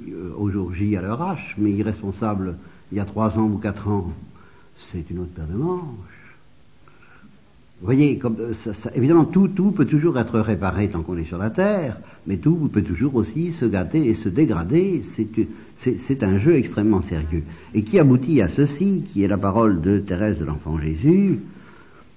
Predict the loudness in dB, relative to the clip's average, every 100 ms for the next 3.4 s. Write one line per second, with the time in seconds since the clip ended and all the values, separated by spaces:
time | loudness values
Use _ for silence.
0 | -20 -20 -20 -14 -4 -2 0 2 4 4
1 | 4 4 4 4 4 6 6 4 0 -4
2 | 0 2 4 4 4 2 2 0 0 0
3 | 0 0 -2 -6